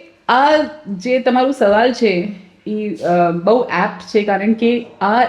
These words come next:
ખાલી ખેડૂતોની સિચ્યુએશનમાં નથી. આ every સિચ્યુએશનમાં જ્યારે, અ,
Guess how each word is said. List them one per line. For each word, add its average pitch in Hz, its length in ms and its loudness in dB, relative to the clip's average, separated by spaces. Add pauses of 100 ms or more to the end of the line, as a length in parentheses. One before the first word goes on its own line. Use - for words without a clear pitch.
(320)
ખાલી 233 260 0
ખેડૂતોની 240 640 2
સિચ્યુએશનમાં 196 680 -2
નથી. 151 380 -8 (340)
આ 247 260 -2 (220)
every 214 360 2
સિચ્યુએશનમાં 208 880 -2
જ્યારે, 185 500 0
અ, 165 380 -4